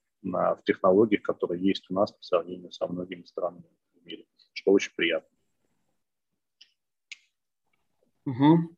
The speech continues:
Speaker 2: Спасибо, Антон. Идем дальше. А, Валерий, передаю вам слово как, эм, нашему, э, организатору выпуска облигаций. Расскажите, пожалуйста, о предстоящем выпуске и его параметрах.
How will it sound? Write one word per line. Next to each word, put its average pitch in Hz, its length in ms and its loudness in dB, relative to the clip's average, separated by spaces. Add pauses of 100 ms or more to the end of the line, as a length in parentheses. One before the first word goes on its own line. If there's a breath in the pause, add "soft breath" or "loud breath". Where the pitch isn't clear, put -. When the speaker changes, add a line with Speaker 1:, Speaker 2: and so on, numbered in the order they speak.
(360)
Speaker 2:
Спасибо, 160 400 4
Антон. 120 380 -2 (320)
Идем 131 220 4
дальше. 139 520 4 (460 soft breath)
А, 127 320 6 (560)
Валерий, 147 360 8
передаю 147 420 6
вам 151 220 8
слово 135 440 0
как, 120 220 -4 (100)
эм, 113 360 -2 (280)
нашему, 123 480 -2 (220)
э, 117 240 -10 (380)
организатору 127 760 2 (180)
выпуска 135 300 0
облигаций. 135 720 2 (280)
Расскажите, 151 380 -2
пожалуйста, 127 380 2
о - 20 -12
предстоящем - 480 -4
выпуске 151 400 -2
и 117 40 0
его 120 180 0
параметрах. 127 480 0